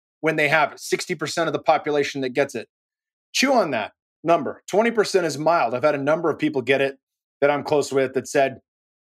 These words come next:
they felt really groggy for twenty-four hours. A couple days later, they're right as rain. So, you know, if that's what we're up against, we're not up against anything serious when it comes to the virus itself.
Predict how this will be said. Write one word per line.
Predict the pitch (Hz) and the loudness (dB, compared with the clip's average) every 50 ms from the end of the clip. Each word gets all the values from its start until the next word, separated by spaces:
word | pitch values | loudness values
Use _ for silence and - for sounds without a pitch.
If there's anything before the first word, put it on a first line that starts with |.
| _ - | _ -6
they | - 147 | -6 -2
felt | 117 170 160 131 117 | 0 0 0 0 -2
really | 131 147 147 165 | -4 -2 -2 -2
groggy | 151 - 143 131 143 143 143 | 0 2 2 2 2 0 -2
for | 139 143 143 | -6 -6 -8
twenty-four | 127 - 160 160 151 147 - 147 147 147 | -8 -6 -6 -6 -6 -4 -2 0 2 2
hours. | 147 147 151 156 170 160 - - _ _ _ _ _ _ _ _ _ _ - | 2 2 2 0 -2 -4 -6 -12 _ _ _ _ _ _ _ _ _ _ -2
A | 151 | -2
couple | 143 147 151 | -2 -2 0
days | 135 160 156 135 117 | 0 0 0 0 0
later, | 131 143 147 151 160 147 | 2 2 2 2 0 0
they're | 147 139 131 | 0 0 2
right | 127 143 143 139 | 2 2 2 0
as | 135 120 - | -2 -2 -2
rain. | 139 135 120 101 92 90 _ _ _ _ _ _ _ _ _ _ _ _ _ _ _ _ _ _ - | -2 -2 -4 -6 -10 -14 _ _ _ _ _ _ _ _ _ _ _ _ _ _ _ _ _ _ -6
So, | - - 156 143 135 120 117 - _ _ _ _ _ _ _ _ - | 0 2 2 2 2 0 -4 -8 _ _ _ _ _ _ _ _ -2
you | 151 | 0
know, | 151 147 143 | 0 0 0
if | 135 - | 0 0
that's | - 175 202 214 - | 2 2 2 2 2
what | 196 214 220 | -2 -2 0
we're | 180 170 175 | 2 2 2
up | 180 180 | 2 0
against, | 190 185 185 190 190 208 214 214 - - - _ _ _ _ - | 0 0 0 0 0 0 -2 -4 -8 -14 -18 _ _ _ _ -10
we're | 143 143 175 180 | -6 -2 -2 0
not | 185 190 196 190 | 0 2 2 2
up | 190 175 - | 2 2 2
against | 165 147 147 151 139 - - _ _ _ - | 0 -2 -2 -2 -4 -4 -8 _ _ _ -4
anything | 156 165 165 151 139 151 143 127 120 - | -2 0 0 0 0 -2 -2 -4 -6 -8
serious | - - - 170 165 147 139 120 - - | -4 0 2 2 2 2 0 0 -2 -4
when | 135 135 | -6 -6
it | 123 - | -4 -2
comes | 147 151 139 - | -2 -2 -2 -4
to | - 131 | -6 -6
the | 127 117 | -4 -2
virus | 104 135 131 131 123 110 - - | 0 2 2 2 0 -4 -8 -14
itself. | 107 - - 143 131 113 104 - | -16 -6 -2 0 0 0 -2 -6